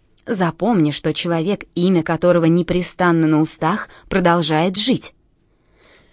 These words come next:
Теперь двадцать четыре генеральных директора всё понимают.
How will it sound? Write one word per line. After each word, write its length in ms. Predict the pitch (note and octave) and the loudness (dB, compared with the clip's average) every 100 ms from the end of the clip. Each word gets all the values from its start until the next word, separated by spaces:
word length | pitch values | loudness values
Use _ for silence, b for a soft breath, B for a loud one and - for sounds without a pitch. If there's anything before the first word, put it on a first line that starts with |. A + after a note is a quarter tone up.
| b b - | b b -10
Теперь 540 | - A3 - D#4+ D#4 | -6 -4 0 2 2
двадцать 560 | F#3+ G3 A#3+ B3+ G3+ - | 0 0 0 -2 -4 -4
четыре 400 | G3 G3+ A3+ A3 | -4 -2 0 0
генеральных 540 | F3+ F3+ G3 G3+ F#3 | 0 0 0 0 0
директора 500 | D#3+ E3 F#3+ - G#3 | 0 -2 -2 -2 -2
всё 260 | G3+ - E3 | -2 0 0
понимают. 640 | F#3 G3+ A3+ F#3+ C#3+ | 0 -2 0 -2 -4